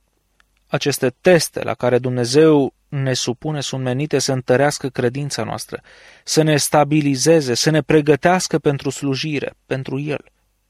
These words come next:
Avram este supus aici la testul suprem și de acum încolo Dumnezeu nu va mai cere nimic de la Avram.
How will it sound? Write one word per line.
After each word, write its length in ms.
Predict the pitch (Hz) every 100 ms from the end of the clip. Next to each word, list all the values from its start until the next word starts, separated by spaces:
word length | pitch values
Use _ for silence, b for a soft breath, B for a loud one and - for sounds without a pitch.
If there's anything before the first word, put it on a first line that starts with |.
| _ b b b b b
Avram 300 | - 151 208
este 200 | 202 -
supus 400 | 175 165 147 175
aici 300 | 165 156 165
la 120 | 139 131
testul 400 | - 151 - 127
suprem 580 | - 123 - 131 117
și 180 | 117 -
de 80 | 120
acum 240 | 117 147
încolo 360 | 139 127 143 139
Dumnezeu 440 | 131 127 120 147
nu 160 | 143 147
va 140 | 143
mai 180 | 131 123
cere 300 | - 147 139
nimic 440 | 127 123 127 170 -
de 120 | 110
la 100 | 110
Avram. 360 | - 110 -